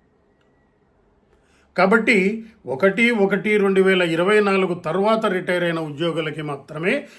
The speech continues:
ఈ డీసీఆర్జీ పెంపుదల వర్తిస్తది. నెంబర్ వన్. నా రిటైర్మెంట్ డేట్, యాక్చువల్ రిటైర్మెంట్ డేట్ రెండు వేల ఇరవై ఐదు, రెండు వేల ఇరవై ఆరు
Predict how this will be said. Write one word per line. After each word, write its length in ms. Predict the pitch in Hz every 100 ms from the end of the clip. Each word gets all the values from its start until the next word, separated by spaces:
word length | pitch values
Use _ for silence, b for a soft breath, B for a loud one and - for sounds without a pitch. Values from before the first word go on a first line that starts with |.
| B
ఈ 80 | 180
డీసీఆర్జీ 640 | 151 165 - 160 147 135
పెంపుదల 480 | 139 143 139 127 139
వర్తిస్తది. 600 | 277 - - 101 _ - - _ _
నెంబర్ 260 | - 139 113
వన్. 200 | 87 80 _ _ _ _ _ _ _ _ _ _ _ _ b b b b b -
నా 180 | 165 190
రిటైర్మెంట్ 720 | 180 175 277 302 285 220 226
డేట్, 280 | 180 202 190 180
యాక్చువల్ 500 | 143 190 - 220 226
రిటైర్మెంట్ 640 | 190 190 196 190 175 165 160
డేట్ 220 | 185 226
రెండు 260 | 196 185 185
వేల 180 | 180
ఇరవై 320 | 170 160 170 165
ఐదు, 280 | 160 147
రెండు 200 | 233 175
వేల 200 | 175 180
ఇరవై 400 | 160 151 160 160
ఆరు 380 | 160 151 165 220